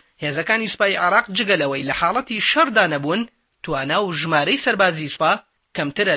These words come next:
لەو هێزەی داعش کە بۆ هێرشەکە ئامادە کراوە. سەرچاوەکە ئاماژەی بەوەش کردووە کە هێرشەکە لە سێ قۆڵەوە پەلاماری پارێزگای ئەمباری داوە. یەکەم لە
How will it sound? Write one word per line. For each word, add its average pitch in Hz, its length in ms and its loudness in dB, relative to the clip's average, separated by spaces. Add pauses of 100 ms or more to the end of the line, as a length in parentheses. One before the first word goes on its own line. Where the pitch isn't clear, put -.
لەو 208 200 0
هێزەی 180 380 -2
داعش 156 220 4 (540)
کە 175 140 -6
بۆ 151 140 -4
هێرشەکە 139 420 -4
ئامادە 135 360 -2
کراوە. 226 340 -4 (220)
سەرچاوەکە 147 580 0 (120)
ئاماژەی 147 440 0
بەوەش 156 280 0
کردووە 160 400 2
کە 165 160 0
هێرشەکە 160 460 0
لە 151 120 2
سێ 247 120 0 (100)
قۆڵەوە 185 420 4
پەلاماری 156 560 -2
پارێزگای 143 440 0
ئەمباری 151 400 0
داوە. 131 220 0 (360)
یەکەم 151 280 -4
لە 139 60 -2